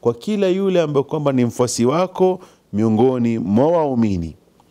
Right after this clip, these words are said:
Vile vile Mwenyezi Mungu Subhanahu wa Ta'ala ametaja mkono wake,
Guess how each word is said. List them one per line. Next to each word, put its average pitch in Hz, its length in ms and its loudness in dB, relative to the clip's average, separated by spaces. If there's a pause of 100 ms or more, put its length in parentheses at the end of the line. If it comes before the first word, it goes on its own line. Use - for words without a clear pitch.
(440)
Vile 196 200 4
vile 220 240 2
Mwenyezi 185 280 0
Mungu 190 160 2
Subhanahu 170 500 0
wa 147 60 0
Ta'ala 180 340 2
ametaja 196 640 0 (260)
mkono 165 380 0
wake, 156 440 -2